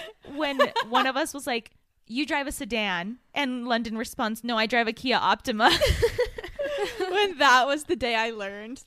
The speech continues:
Speaker 2: what a sedan and S U V were, I thought they were actually types of cars.
Speaker 1: <laughs>
Speaker 2: Anyway.
Speaker 1: And they, like,
Speaker 2: Yeah,
Speaker 1: quote
Speaker 2: that's so
Speaker 1: that. I'm
Speaker 2: funny.
Speaker 1: like, "That's so cute." And they were like, they told me that they were dying. Th-, they said that they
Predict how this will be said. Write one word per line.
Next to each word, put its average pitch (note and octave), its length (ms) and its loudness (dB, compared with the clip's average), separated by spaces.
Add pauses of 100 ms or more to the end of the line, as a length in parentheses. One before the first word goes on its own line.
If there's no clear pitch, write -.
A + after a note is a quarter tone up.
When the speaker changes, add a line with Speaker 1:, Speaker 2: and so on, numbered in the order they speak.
Speaker 2:
what G#3 180 0
a B3+ 60 -6
sedan G3+ 520 -2
and G#3 140 -2
S G#3+ 300 -4
U A3+ 100 -4
V G3 180 -4
were, G3+ 140 -2
I G#3+ 100 -2
thought G3+ 220 -2
they A3 100 -4
were G#3+ 240 -2 (240)
actually A3 480 -6
types A3 300 -14
of A3 120 -20
cars. G3+ 440 -12
Speaker 1:
<laughs> - 300 -4 (280)
Speaker 2:
Anyway. G#3+ 300 0
Speaker 1:
And - 960 -4
they, A4 160 4
like, G4+ 160 2
Speaker 2:
Yeah, A3 140 -4
Speaker 1:
quote C4+ 280 4
Speaker 2:
that's C#4 100 -6
so D4 60 -4
Speaker 1:
that. C4+ 380 2
I'm B3 140 -2
Speaker 2:
funny. A3+ 140 -6
Speaker 1:
like, D#4+ 280 -8 (340)
"That's E4 260 -4
so D4+ 340 -2
cute." C4 360 -2 (300)
And C#4 180 -8
they C#4+ 100 -2
were C#4+ 100 0
like, B3+ 240 -4 (200)
they A3+ 80 -12
told B3+ 200 -2
me B3 80 -4
that C4 120 -6
they C4 100 -4
were A#3+ 140 -2
dying. G3+ 580 -4 (400)
Th-, A#3 140 -12 (140)
they E4 140 0
said F#4 180 -6
that B4 180 0
they G4 260 0